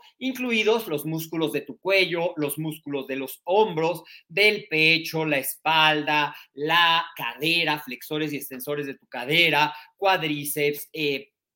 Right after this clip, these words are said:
femorales, pantorrillas, tobillos, todas tus articulaciones para que estén listas para esa sesión. Mantén cada estiramiento, y esto es un consejo importante, no lo lleves más allá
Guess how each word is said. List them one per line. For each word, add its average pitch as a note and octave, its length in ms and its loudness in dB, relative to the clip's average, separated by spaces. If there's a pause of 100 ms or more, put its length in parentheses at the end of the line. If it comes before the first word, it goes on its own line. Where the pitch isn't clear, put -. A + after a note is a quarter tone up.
(160)
femorales, D#3 960 0
pantorrillas, D#3 1080 -4 (280)
tobillos, F#3 880 0
todas A#3 400 -2
tus - 180 -12
articulaciones E3+ 960 -6
para F3+ 300 -4
que E3 100 -12
estén E3 240 -12
listas F3+ 600 -8
para A#2+ 240 -6
esa B2 220 -8
sesión. - 360 -14 (560)
Mantén F3+ 500 0
cada G#3+ 140 0
estiramiento, E3 760 -4
y F3 80 -2
esto E3 180 -10
es D#3 80 -10
un E3+ 140 -14
consejo E3 720 -6
importante, E3+ 1160 -4
no G3 300 -2
lo C4 120 2
lleves G#3+ 520 0
más F#3+ 640 -2
allá D#3 560 0